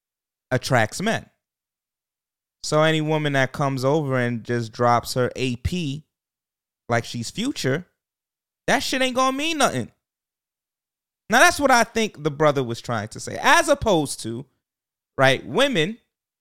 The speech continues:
are attracted to assets in today's society. Naturally, this is a generalization,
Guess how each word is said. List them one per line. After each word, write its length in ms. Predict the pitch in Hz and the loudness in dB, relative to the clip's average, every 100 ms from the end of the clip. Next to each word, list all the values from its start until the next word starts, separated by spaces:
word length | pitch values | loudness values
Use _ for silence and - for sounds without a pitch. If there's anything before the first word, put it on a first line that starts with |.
| _ _ _ _ _ _ _ _ _ _ _ _ _ _ _ _ _ _ _ _ _ _ _ _ _ _ _ _ _ _ _ - | _ _ _ _ _ _ _ _ _ _ _ _ _ _ _ _ _ _ _ _ _ _ _ _ _ _ _ _ _ _ _ 4
are 160 | 147 | 6
attracted 460 | 143 - 139 - 117 | 6 4 2 2 -4
to 160 | - 113 | -4 -4
assets 560 | - - - - - _ _ _ _ _ _ _ _ _ _ _ _ _ _ _ _ _ _ _ _ - | -6 -8 -14 -16 -20 _ _ _ _ _ _ _ _ _ _ _ _ _ _ _ _ _ _ _ _ -4
in 140 | 139 | -4
today's 380 | - 107 127 113 | -2 0 0 0
society. 560 | 120 - 98 - - _ _ _ _ _ _ _ _ _ _ _ _ _ _ _ _ _ _ _ _ 117 | -2 -4 -6 -8 -14 _ _ _ _ _ _ _ _ _ _ _ _ _ _ _ _ _ _ _ _ 0
Naturally, 460 | 147 160 160 151 | 2 2 -2 -6
this 260 | 139 135 135 | -2 -2 -4
is 300 | - 131 131 | -4 -2 -2
a 140 | 123 123 | -4 -4
generalization, 1080 | 117 120 117 113 110 123 131 139 135 139 | -2 -2 -2 -4 -4 -2 -2 -4 -8 -10